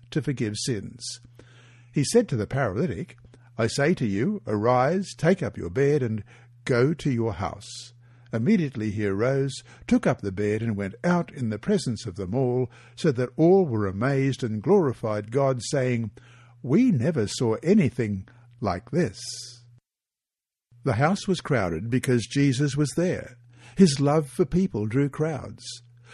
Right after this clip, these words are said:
The four men made a very large hole in the roof in order to bring the spiritually, mentally, and physically sick man to Jesus.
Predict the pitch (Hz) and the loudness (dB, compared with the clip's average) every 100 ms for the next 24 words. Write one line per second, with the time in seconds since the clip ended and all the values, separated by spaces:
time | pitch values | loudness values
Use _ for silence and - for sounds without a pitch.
0 | - 185 - 190 185 175 190 104 98 - | 2 2 6 6 8 4 4 2 -2 -4
1 | - 151 147 127 110 156 208 131 117 110 | 0 2 2 -2 0 2 4 2 2 -2
2 | 104 - 143 131 117 101 101 175 101 98 | -4 -4 0 2 2 0 2 2 2 0
3 | 147 135 147 151 185 127 120 120 127 120 | 0 2 2 2 0 0 0 2 0 -2
4 | - 143 139 139 - 143 135 139 110 110 | -2 0 0 0 -2 0 0 0 0 2
5 | 143 127 131 131 131 117 - 160 135 139 | 2 2 0 2 2 0 2 0 2 -2
6 | 123 117 - 202 - - - 120 123 123 | 0 -2 0 0 0 -10 -2 0 2 0
7 | 131 127 139 127 170 117 98 - - | 0 0 -2 0 0 0 -6 -12 -16